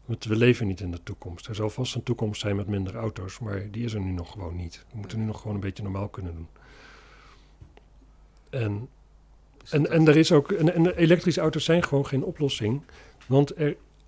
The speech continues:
Speaker 1: we kunnen namelijk niet overstappen op elektrisch. We kunnen, ik denk, twintig procent van de mensen in de wereld kunnen overstappen op elektrisch.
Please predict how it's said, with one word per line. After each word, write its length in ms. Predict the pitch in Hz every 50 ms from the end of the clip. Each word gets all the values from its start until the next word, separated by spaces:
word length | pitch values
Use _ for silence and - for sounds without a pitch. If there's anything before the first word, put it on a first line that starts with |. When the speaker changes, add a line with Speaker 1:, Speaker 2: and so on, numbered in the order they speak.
| _ _ _ _
Speaker 1:
we 180 | - 190 156 147
kunnen 260 | - 170 180 190 151
namelijk 300 | 135 131 120 120 123 123
niet 140 | - 123 127
overstappen 540 | 156 165 160 165 - - - 123 113 - 147
op 120 | 143 -
elektrisch. 480 | 127 113 107 110 - - 113 101 95 -
We 60 | 117
kunnen, 220 | - 135 120 123
ik 140 | 135 127 113
denk, 220 | - 123 123 - - - _
twintig 320 | - 139 135 135 135 -
procent 380 | - - 120 - - 123 123 -
van 140 | - - 117
de 60 | 113
mensen 460 | 110 113 113 - - - 127 139 131 - _ -
in 120 | - 160
de 60 | 131 113
wereld 220 | 117 117 110 -
kunnen 220 | - 135 117 120
overstappen 440 | 113 107 104 - - - 117 - 117
op 80 | 104 -
elektrisch. 540 | 110 101 101 98 - - 104 90 - -